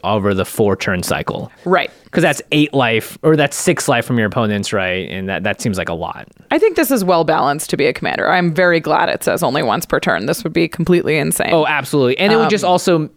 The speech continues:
Speaker 1: be forced into every single Aristocrats deck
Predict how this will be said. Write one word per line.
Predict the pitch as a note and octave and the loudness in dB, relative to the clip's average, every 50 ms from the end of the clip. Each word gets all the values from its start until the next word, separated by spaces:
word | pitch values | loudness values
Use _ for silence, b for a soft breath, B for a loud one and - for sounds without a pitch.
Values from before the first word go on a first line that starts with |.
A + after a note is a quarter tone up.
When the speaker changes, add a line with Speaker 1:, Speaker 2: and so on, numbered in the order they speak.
| C#3+ | -2
Speaker 1:
be | - D3 C#3+ | 0 0 0
forced | - - D3+ D3+ D3 - - | 0 2 2 2 2 2 2
into | D3+ C#3 D3 D3+ - | 0 0 0 0 0
every | B2+ C#3 B2 B2 C#3 C3+ | 0 0 2 2 2 2
single | - - C3+ B2 A#2 A2 | 2 2 0 0 0 0
Aristocrats | G#2 A2 G#2 - - - - A#2 G#2+ - | 0 -2 -2 -4 -4 -4 -4 -4 -4 -4
deck | - A2 G#2 - | -4 -4 -4 -4